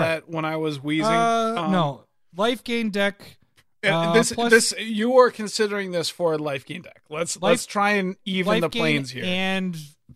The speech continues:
Speaker 2: creatures or planeswalkers. Because you need, uh, for its plus one is gaining, or I guess it could be strictly life gain.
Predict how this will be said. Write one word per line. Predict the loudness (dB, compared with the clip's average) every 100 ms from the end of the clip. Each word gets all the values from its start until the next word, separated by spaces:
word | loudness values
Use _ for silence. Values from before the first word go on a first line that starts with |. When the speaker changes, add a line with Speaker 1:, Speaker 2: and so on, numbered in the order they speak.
| _
Speaker 2:
creatures | -8 -6 -6 -14 -18 -20 -20 _ _
or | -6 -6
planeswalkers. | -4 -8 -8 -10 -14 -18 -20 -20 _ _ _ _ _ _ _ _ _ _ _
Because | -8 -2 0 0 -4 -12 -18 _ _ _
you | -6 -2
need, | -2 -2 -4 -6 -16 _ _ -12
uh, | -8 -6 -6
for | -6 -6
its | -6
plus | -6 -6 -6
one | -6 -6
is | -8 -8
gaining, | -8 -6 -4
or | -2 0
I |
guess | 0 -4
it |
could | -4 -4 -4
be | -8
strictly | -8 -10 -8 -8 -8
life | -8 -8 -8 -10
gain. | -18 -16 -18